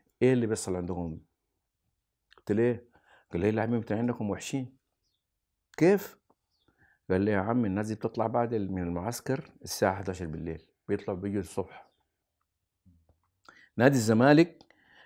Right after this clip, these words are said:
لأنه التجربة بتاعت ناسنا الإداريين السادة الكرام مشوا لنادي الأهلي ونسوا نادي الزمالك، علاقتنا معه خمسين سنة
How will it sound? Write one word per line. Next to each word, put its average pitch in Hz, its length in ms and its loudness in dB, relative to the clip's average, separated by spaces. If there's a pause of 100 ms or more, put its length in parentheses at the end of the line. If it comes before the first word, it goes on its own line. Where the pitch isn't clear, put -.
(100)
لأنه 120 720 4
التجربة 120 460 2
بتاعت 82 400 -2
ناسنا 117 280 0
الإداريين 85 540 -2
السادة 82 300 -2
الكرام 80 500 -6 (520)
مشوا 110 260 -2
لنادي 78 280 -4
الأهلي 87 420 -6 (1500)
ونسوا 104 320 -2
نادي 80 160 -4
الزمالك، 87 460 -4
علاقتنا 87 440 -4
معه 87 160 -2
خمسين 85 320 -6
سنة 85 300 -6